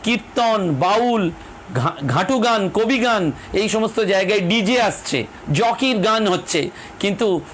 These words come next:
সমস্ত কিছু হারিয়ে গেলেও বাংলা বেঁচে থাকবে তার লোকসঙ্গীত, লোকনাট্য, গ্রাম্য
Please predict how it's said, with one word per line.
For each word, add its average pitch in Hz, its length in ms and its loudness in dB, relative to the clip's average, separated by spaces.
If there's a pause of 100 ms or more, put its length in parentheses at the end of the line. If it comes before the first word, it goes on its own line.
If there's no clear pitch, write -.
সমস্ত 226 580 0
কিছু 220 260 0
হারিয়ে 170 340 2
গেলেও 160 340 0 (220)
বাংলা 180 560 2
বেঁচে 202 260 0
থাকবে 143 440 0 (260)
তার 165 240 2
লোকসঙ্গীত, 180 840 0 (260)
লোকনাট্য, 214 1080 0 (280)
গ্রাম্য 165 480 2